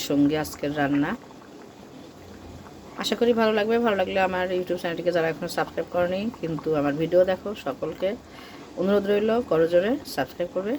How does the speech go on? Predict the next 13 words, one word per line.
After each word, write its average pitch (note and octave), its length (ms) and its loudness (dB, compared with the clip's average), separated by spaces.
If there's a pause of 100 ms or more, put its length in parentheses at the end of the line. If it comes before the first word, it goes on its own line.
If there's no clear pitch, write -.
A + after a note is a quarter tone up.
(120)
লাইক, D3+ 200 -4
কমেন্ট, D3 240 -2
শেয়ার D3+ 220 -2
করবে, F3+ 220 -4
আমার C#3+ 200 -4
পাশে C3+ 200 -6
থাকবে। D#3 260 -2
প্লিজ, C3+ 240 -2
আমার D3+ 140 -6
পাশে D3+ 220 -6
থাকবে। D3+ 280 -4
আজকে - 240 -10
আমি D#3 120 -6